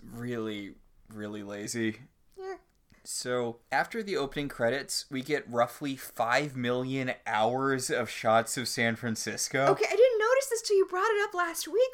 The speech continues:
Speaker 2: but oh my god, there is, like, a full minute of establishing shots of San Francisco.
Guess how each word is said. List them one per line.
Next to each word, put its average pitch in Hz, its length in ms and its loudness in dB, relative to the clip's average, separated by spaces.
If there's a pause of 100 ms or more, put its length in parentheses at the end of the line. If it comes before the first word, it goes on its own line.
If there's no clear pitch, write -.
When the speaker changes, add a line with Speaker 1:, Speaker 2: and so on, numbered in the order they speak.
(100)
Speaker 2:
but - 140 -2 (100)
oh 480 340 4
my 330 220 4
god, 302 420 4
there 415 180 0
is, 523 120 0 (100)
like, 415 160 -4
a 294 100 -4
full 370 500 -4
minute 311 420 -4
of 269 100 -2
establishing 277 800 -2
shots 233 320 -2
of 233 80 -12
San 262 300 -6
Francisco. 269 960 0